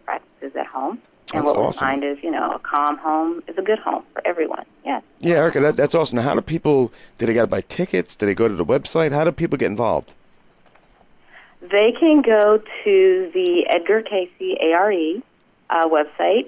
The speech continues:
Speaker 1: and it's free. So as long as you can make it to Virginia Beach off of sixty-seventh Street, it's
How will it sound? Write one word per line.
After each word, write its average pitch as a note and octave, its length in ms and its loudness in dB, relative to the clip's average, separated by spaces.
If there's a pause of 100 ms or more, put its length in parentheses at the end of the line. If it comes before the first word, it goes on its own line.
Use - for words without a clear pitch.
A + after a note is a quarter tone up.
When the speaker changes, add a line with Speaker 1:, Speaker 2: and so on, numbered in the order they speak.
Speaker 1:
and D3+ 560 -2 (320)
it's E3 180 0 (120)
free. F3 240 0 (300)
So E3+ 160 2
as D#3 120 2
long D#3+ 220 2
as E3 60 0
you E3+ 140 0
can E3+ 120 2
make D#3 160 0
it - 160 -4
to F3 80 -4
Virginia D#3+ 400 0
Beach A3 340 0 (340)
off D#3 340 0
of D#3 400 2
sixty-seventh E3+ 600 -4 (120)
Street, C4+ 260 -2 (460)
it's D#3 180 0